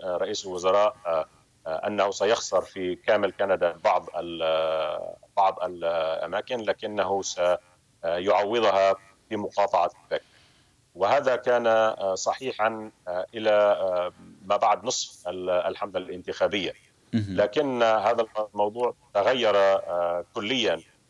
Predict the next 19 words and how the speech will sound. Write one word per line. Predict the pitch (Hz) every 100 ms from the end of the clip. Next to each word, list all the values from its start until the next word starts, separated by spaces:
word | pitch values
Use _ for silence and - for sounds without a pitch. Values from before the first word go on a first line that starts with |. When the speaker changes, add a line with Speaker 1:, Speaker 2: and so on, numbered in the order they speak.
| _ -
Speaker 1:
عندما | 117 110 104 104 101
لم | 101 131
يشارك | 123 113 113 110
في | -
المناظرة | 101 98 98 101 98
الأولى، | 92 85 87 85 - _ _ _ _ -
وخسر | 110 143 - 123 107 101
المناظرة | 104 107 113 104 98
الأولى | 95 107 98 95 90
في | -
ال-، | 92 90 -
آه، | 90 85 82
في | 80
اللغة | 98 101
الإنجليزية. | 95 95 90 90 87 101 98 95
آه، | - 90 87 82 _
معظم | 110 107 98 87 -
ال-، | 82 85 85 82 80 80 - _ _ - -
المتابعين | 98 101 107 101 95 98